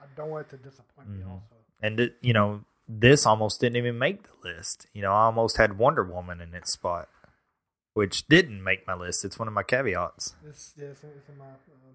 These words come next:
Speaker 1: honorable mention.
Speaker 2: Yeah, I mean, it's, that just goes to show you how strong this year is.
Speaker 1: Hopefully.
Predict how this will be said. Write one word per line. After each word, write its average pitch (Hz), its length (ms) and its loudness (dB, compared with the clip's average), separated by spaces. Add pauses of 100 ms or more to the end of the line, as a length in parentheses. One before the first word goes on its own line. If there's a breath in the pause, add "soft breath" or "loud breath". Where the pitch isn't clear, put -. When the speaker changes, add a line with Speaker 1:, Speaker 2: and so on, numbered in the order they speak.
(200)
Speaker 1:
honorable 131 320 -20
mention. 131 300 -20
Speaker 2:
Yeah, 107 360 4
I 101 60 -2
mean, 101 380 -8
it's, 110 300 -2
that 120 360 4
just 123 440 0
goes 113 240 6
to 104 60 -8
show 117 180 2
you 120 140 2
how 107 120 0
strong 104 760 -4
this 101 240 -4
year 107 320 -2 (220)
is. - 220 -14 (400)
Speaker 1:
Hopefully. 131 360 -20